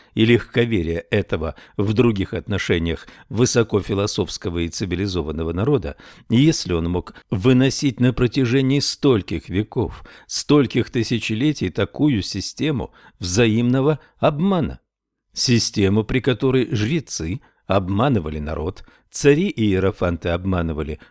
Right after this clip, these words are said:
жрецов и сами были обмануты духами, которые, в свою очередь,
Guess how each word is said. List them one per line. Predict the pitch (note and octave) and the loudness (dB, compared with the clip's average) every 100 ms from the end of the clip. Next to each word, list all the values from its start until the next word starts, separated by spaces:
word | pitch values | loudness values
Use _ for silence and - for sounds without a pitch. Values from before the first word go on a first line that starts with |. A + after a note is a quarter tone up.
| - | -4
жрецов | G#2 F#3+ E3 - G#2 - - | 0 0 0 2 2 2 -2
и | G3+ | -4
сами | G3+ - D2+ D#2 D2 | -2 0 -2 -2 -6
были | D#2 D#2 | -6 -4
обмануты | D#2 D#2+ F#2 D#2 D2+ E2+ | -4 -2 -2 -4 -6 -8
духами, | E2+ - - D#2 C#2+ - - - | -4 -4 -2 -6 -8 -14 -20 -6
которые, | - C3+ B2 G#2+ | 0 2 2 0
в | - | -2
свою | - G#2 G2 | 0 2 2
очередь, | G2 F#2+ G2 F#2+ | 0 0 -2 -2